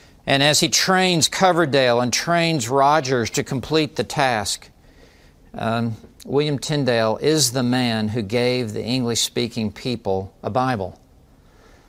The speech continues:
And as he came to the English, as he came to the end of his life, um, he had fulfilled his life's ambition, that a plowboy in the field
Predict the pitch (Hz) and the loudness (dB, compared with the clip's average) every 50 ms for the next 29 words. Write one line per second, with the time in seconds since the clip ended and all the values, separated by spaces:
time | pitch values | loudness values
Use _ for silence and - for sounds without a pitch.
0 | _ - - _ - 123 123 123 143 139 - 175 180 180 160 143 131 147 151 165 | _ -20 -16 _ -6 -4 -2 0 0 0 0 0 2 2 0 0 0 0 0 0
1 | 170 160 147 135 127 - - - - 127 135 131 131 147 - 185 208 196 180 156 | 0 0 0 0 0 -2 -6 -4 -2 0 0 0 0 0 0 2 2 2 2 2
2 | 175 180 180 160 156 135 139 143 139 147 170 185 147 127 117 - - - - - | 2 2 2 2 2 2 2 4 4 4 4 4 2 0 -4 -6 -10 -12 -16 -18
3 | _ - - - - - - - - - - - _ _ _ _ - - 117 117 | _ -20 -20 -20 -20 -20 -20 -20 -20 -20 -20 -20 _ _ _ _ -8 -4 -2 0
4 | 117 117 120 135 143 135 - - 156 156 156 151 151 151 147 135 - - - - | 0 0 -2 -4 -6 -8 -4 -2 0 0 2 2 0 0 -2 -4 -8 -12 -6 -2
5 | 131 131 131 131 117 120 117 - - _ - - 139 127 - - - 170 165 147 | 0 2 2 2 0 -4 -8 -14 -18 _ -4 -4 -4 -2 -2 -2 0 2 2 4
6 | 131 120 117 117 107 - - _ _ - - _ _ - - _ - - - _ | 4 2 2 0 -4 -8 -16 _ _ -20 -20 _ _ -20 -20 _ -20 -20 -20 _
7 | _ _ _ _ - 131 113 107 120 127 127 135 135 123 - - 131 120 117 107 | _ _ _ _ -2 -2 0 2 2 4 4 4 2 0 0 0 0 0 0 0
8 | 120 117 110 - - 90 90 98 - - _ _ _ _ _ _ _ _ _ _ | 0 0 -2 -2 -6 -8 -10 -12 -14 -18 _ _ _ _ _ _ _ _ _ _
9 | _ _ _ _ _ _ _ - - - - _ _ _ _ - - - 123 127 | _ _ _ _ _ _ _ -20 -20 -20 -20 _ _ _ _ -16 -8 -4 -2 -2
10 | 120 120 - - - 151 143 143 143 131 139 131 127 123 123 117 113 104 - - | -2 -2 -2 0 2 2 4 2 2 2 2 2 2 2 0 -2 -4 -6 -6 -6
11 | 123 110 104 101 - - 135 | -6 -4 -4 -6 -8 -12 -14